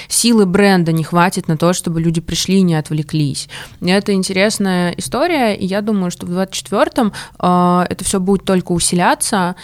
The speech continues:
и необходимо будет думать, как свой, э,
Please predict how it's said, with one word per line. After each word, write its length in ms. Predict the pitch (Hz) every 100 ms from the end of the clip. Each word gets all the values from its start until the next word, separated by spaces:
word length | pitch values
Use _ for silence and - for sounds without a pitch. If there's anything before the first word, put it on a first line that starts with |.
| - -
и 480 | 185 185 185 180 180
необходимо 640 | 175 170 - 175 190 180
будет 340 | 170 175 175
думать, 320 | 165 196 175 -
как 280 | 175 170 -
свой, 400 | - 170 170
э, 40 | 151